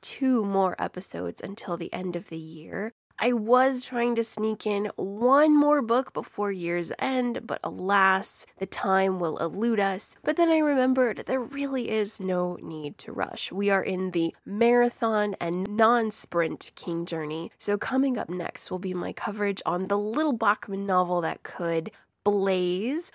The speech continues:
followed by our end of the year recap episode, The Best of Underrated King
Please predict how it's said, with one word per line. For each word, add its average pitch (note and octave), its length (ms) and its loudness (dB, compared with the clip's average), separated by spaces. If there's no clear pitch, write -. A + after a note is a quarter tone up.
followed F#3+ 400 4
by F3 180 0
our E3+ 220 -2
end D4 220 6
of A3 100 2
the A3 100 0
year F#3+ 260 2
recap F#3+ 520 -4
episode, F3+ 640 -2
The F3+ 140 -2
Best - 480 -6
of E3+ 160 -4
Underrated F3+ 640 -2
King A#3 340 -2